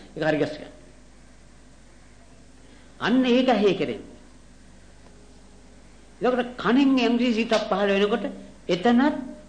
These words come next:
රූප වේදනා සංඥා සංකාර විඥාන තමයි. නමුත් මෙතන ඒක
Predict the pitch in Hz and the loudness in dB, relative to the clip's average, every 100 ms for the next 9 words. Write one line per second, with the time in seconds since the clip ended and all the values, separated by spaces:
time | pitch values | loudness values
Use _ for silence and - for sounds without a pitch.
0 | - - 147 262 294 285 254 254 247 262 | -18 -4 0 2 2 2 4 4 2 0
1 | 247 240 233 233 214 208 226 247 240 220 | 0 0 0 0 0 0 0 0 0 0
2 | 226 202 269 196 - - - - - - | -2 -2 -2 -2 -4 -12 -20 -20 -20 -20
3 | - - - - - - - - - - | -20 -20 -20 -20 -20 -20 -20 -20 -20 -20
4 | - - - 139 170 156 156 190 - - | -20 -20 -10 -6 -6 -6 -8 -8 -8 -6
5 | 139 156 | -4 -2